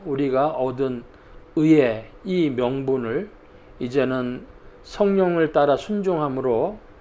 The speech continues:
어, 받아 누릴 때에 주께서 베푸신 의와 복과 생명이 실제가 되게 하시며, 어, 주님 안에서 풍성해지고 아름다워지게 하여 주옵소서.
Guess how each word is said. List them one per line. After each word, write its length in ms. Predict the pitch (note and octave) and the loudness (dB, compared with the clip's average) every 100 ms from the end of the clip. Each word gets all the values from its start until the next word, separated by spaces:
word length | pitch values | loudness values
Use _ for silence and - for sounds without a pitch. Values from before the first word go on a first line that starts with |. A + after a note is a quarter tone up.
| - - - - | -20 -20 -20 -10
어, 360 | F#2+ G2 G2 G#2+ | -8 -6 -8 -6
받아 380 | - B2 C3+ B2+ | -4 4 4 4
누릴 420 | B2+ D#3+ D#3+ - | 0 0 -2 0
때에 420 | B2 A#2 A#2 G#2 - | 0 0 -2 -4 -12
주께서 420 | - D3 D#3 D3 | -10 -2 0 2
베푸신 540 | C3 C3 C3+ B2 C3+ - | 2 0 -2 -6 -6 -4
의와 580 | D3 D#3+ E3+ D3 G2 - - - - - - | -2 0 4 4 4 -2 -18 -20 -20 -20 0
복과 600 | C#3+ - - B2 G2 - - | 0 0 2 4 2 -4 -20
생명이 800 | - - G3+ F#3+ D#3 C#3+ F#3+ A3 | -12 -4 0 0 0 -2 -4 -6
실제가 540 | - B3 G3 A3 F3+ | -8 -6 2 4 6
되게 240 | D3 B2+ B2+ | 4 2 0
하시며, 520 | A#2 A2 A2+ D3+ F#3 - - - - - | -2 -4 -6 -4 -6 -12 -20 -20 -14 -6
어, 120 | B2+ | -6
주님 320 | - D3+ D3+ | -2 0 4
안에서 400 | D3 C3+ C3 C3 - | 4 2 0 -2 -4
풍성해지고 880 | - A#3+ G#3 G#3 F#3 E3 C3+ C3+ B2+ | -4 -4 0 2 4 2 0 4 4
아름다워지게 720 | A#2+ B2+ B2 A#2+ A2+ A2+ A#2 | 4 0 0 0 -2 -2 0
하여 240 | A2+ B2+ | 2 0
주옵소서. 600 | C#3 A#2+ A2 A2+ - G2 | 0 -2 -2 -8 -6 -8